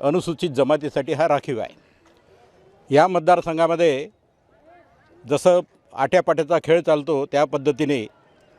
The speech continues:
आतापर्यंत उमेदवार आलेले आहेत आणि गेलेले आहेत, परंतु यवतमाळ जिल्ह्याचा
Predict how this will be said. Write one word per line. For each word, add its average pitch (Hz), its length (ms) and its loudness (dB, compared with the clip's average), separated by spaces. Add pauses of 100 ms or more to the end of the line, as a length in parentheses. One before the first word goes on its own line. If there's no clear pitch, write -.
(180)
आतापर्यंत 143 480 -2
उमेदवार 139 380 2
आलेले 131 320 0
आहेत 117 360 -2
आणि 117 160 -6
गेलेले 110 360 -2
आहेत, 87 140 -8 (760)
परंतु 185 340 4
यवतमाळ 175 720 2
जिल्ह्याचा 175 680 0